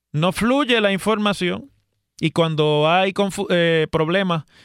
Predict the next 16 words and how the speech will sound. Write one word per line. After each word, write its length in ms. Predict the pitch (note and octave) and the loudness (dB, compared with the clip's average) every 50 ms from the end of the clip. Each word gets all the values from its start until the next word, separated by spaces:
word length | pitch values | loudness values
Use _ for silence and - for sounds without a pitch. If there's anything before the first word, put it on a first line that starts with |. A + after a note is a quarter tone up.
| _ _ | _ _
y 100 | - D3+ | -2 0
hay 120 | D#3+ F3 | 0 2
emergencia, 480 | F3+ F3+ F3+ F3 F#3 G#3 G#3 - F3+ E3 | 0 0 0 0 0 0 0 0 0 0
la 100 | D#3 C#3+ | 0 2
falta 320 | - F3 F#3 - - G3 | 2 0 0 2 0 0
de 80 | F#3+ F#3+ | 0 0
información 640 | E3+ - F#3+ F3+ F3 E3+ E3 - G3 F#3+ G3 G3 - - | -2 -2 -2 0 0 -2 -2 0 0 0 0 -2 -2 -2
es 240 | G3 A3+ B3 - | 0 0 0 -2
confusión. 800 | - - F3 E3+ D3+ - D3+ C3+ - - C3 A#2+ A#2 G2+ G2+ - - - - - _ _ _ _ - - - - - | -4 -4 -2 -2 -2 -2 -4 -4 -2 -2 -4 -4 -4 -8 -12 -18 -20 -20 -20 -20 _ _ _ _ -20 -20 -20 -8 -4
La 160 | D3 E3 D#3 | -2 0 0
falta, 420 | C3 E3 A3 A#3 - - A3+ G#3+ A3 | 2 2 0 0 0 0 0 0 0
la 160 | - F#3 F3 | 0 0 2
falta 280 | D3 F#3+ G#3 G3+ A#3+ A3 | 2 2 0 2 2 0
de 80 | G#3+ G#3 | 0 0
información 480 | G3 G3 G3 F#3 F3+ D#3 D#3+ G#3+ A3 F#3+ | 0 0 0 0 0 0 0 -2 -2 0
fidedigna 760 | G3 F#3+ F3+ E3+ D#3+ E3 G3+ A#3 G#3 G#3 F#3+ F3+ E3+ D#3 | 0 0 2 2 2 2 2 0 0 0 -2 -2 -2 -4